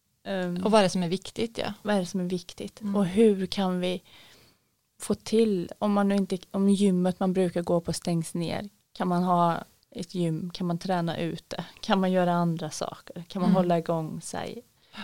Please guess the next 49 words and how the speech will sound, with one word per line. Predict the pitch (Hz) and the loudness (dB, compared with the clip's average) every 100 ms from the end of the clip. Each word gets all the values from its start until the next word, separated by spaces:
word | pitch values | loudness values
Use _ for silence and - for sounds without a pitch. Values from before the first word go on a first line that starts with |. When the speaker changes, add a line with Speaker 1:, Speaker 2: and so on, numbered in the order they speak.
| 196 _ _ _ _ | -16 _ _ _ _
Speaker 1:
Ehm, | - 185 185 175 - | -8 -6 -6 -8 -8
kan | 214 | -2
man | 196 185 175 165 - - 175 180 | 0 0 -2 -4 -6 -10 -10 0
börja | 190 185 | 4 4
ringa | 185 196 165 165 175 | 4 2 2 0 0
till | 175 160 | -2 -8
varann? | - 76 98 170 - | -8 -6 -6 -8 -10
Kan | - 190 | -8 -4
man | 180 | 0
ha, | 180 175 170 - _ _ _ - | 2 2 0 -6 _ _ _ -8
att | 233 | 0
man, | 262 - - | 0 0 -10
man | 277 247 294 | -6 -2 -2
provar | 294 302 | 0 0
på | 262 269 | 2 2
andra | 277 247 | 2 0
sätt? | 233 - 330 - - - 247 220 | -2 2 2 2 -8 -8 -6 -2
Speaker 3:
Mm. | 247 202 | 2 4
Speaker 2:
Ja. | 185 202 - _ | 2 0 -8 _
Speaker 1:
Umgås | 240 226 180 165 165 - - - | 2 2 2 0 -4 -4 -8 -8
och | 156 - | -10 -6
Speaker 2:
Ja. | 202 180 175 _ _ _ _ _ | -4 -4 -8 _ _ _ _ _
Speaker 1:
på | |
det | 226 277 | 0 2
viset | 190 - - | 0 -4 -10
är | |
det | 170 | -8
ju | 165 | -6
spännande. | - 185 165 165 180 196 _ _ | -6 -6 -6 -6 -6 -8 _ _
Speaker 2:
Mm. | 208 202 214 - _ _ _ _ _ _ | -2 0 -2 -8 _ _ _ _ _ _
Ja, | - 226 | -4 -2
och | 247 | 4
jag | 254 | 4
tänker, | 247 214 | 4 2
för | 202 | 2
det | 220 226 | 4 6
sa | 208 | 4
ju | 180 170 | 2 0
du | 170 | 0
i | 185 | 0
början | 156 170 196 | 4 4 4
här, | |
att | 170 | 4
man | 175 | 2
kan | 165 170 | 2 -2
ta | - | -2
tillvara | 180 180 175 | 0 2 2
på | 170 170 | 0 -2
tiden | 175 160 170 160 | -2 -2 -4 -6